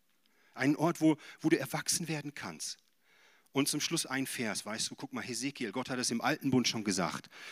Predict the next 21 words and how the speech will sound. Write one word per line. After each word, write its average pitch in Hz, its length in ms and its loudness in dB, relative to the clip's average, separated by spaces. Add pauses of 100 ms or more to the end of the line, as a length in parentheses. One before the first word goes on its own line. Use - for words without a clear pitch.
(160)
"Denn 123 120 8
so 170 220 6
spricht - 400 0
der 143 60 0
Herr, 107 360 2
Herr, 82 380 -6 (180)
siehe, 165 360 2
ich - 280 -2
bin 127 160 4
es, - 300 -4 (240)
und 131 140 2
ich 123 120 -2
will 147 100 4
nach 139 160 0
meinen 120 220 2
Schafen 156 460 2
fragen 113 440 -2
und 104 120 2
mich 107 180 0
ihrer 120 240 -2
annehmen. 95 400 -2